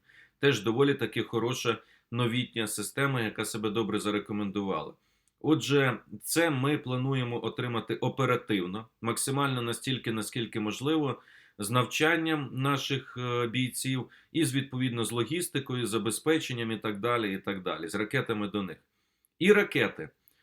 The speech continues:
тому що ракети так само дуже потрібні, з прицілом особливо до осені, та й зараз, коли Росія збільшує терор проти енергетики, проти нашого тилу, з метою для нас створити, нам створити дуже серйозні проблеми,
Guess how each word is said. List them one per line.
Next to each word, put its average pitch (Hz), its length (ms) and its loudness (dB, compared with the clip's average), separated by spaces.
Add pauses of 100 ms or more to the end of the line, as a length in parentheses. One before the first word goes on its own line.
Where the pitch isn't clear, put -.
(200)
тому 123 220 0
що 131 360 0
ракети 131 360 -2
так 123 200 -4
само 113 300 0
дуже 104 260 -2
потрібні, 139 500 -2
з - 60 -8
прицілом 127 540 -2
особливо 110 520 0
до 107 180 2
осені, 131 580 0 (280)
та 143 100 6
й 147 60 6
зараз, 120 440 2
коли 110 260 0
Росія 107 560 0 (320)
збільшує 104 680 2
терор 113 420 2
проти 107 280 0
енергетики, 107 720 0
проти 113 300 -2
нашого 107 440 -2
тилу, 143 480 0 (240)
з 101 120 -4
метою 127 540 2
для 107 160 0
нас 110 220 -2
створити, 104 800 0
нам 104 200 -2
створити 104 440 -2
дуже 107 260 0
серйозні 104 480 0
проблеми, 139 560 0